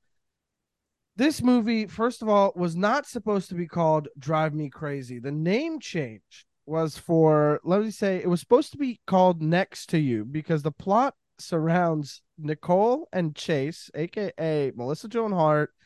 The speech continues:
and Adrian Grenier, who, by the way, plays Vincent Chase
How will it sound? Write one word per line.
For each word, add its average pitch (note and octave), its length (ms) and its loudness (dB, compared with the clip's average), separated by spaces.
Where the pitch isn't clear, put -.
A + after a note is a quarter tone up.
and C3+ 400 -4
Adrian E3+ 360 -2
Grenier, E3 520 0
who, F3+ 180 2
by F#3+ 220 4
the G3 100 6
way, F3+ 140 8
plays E3+ 260 0
Vincent F3+ 480 -2
Chase C#3 480 -2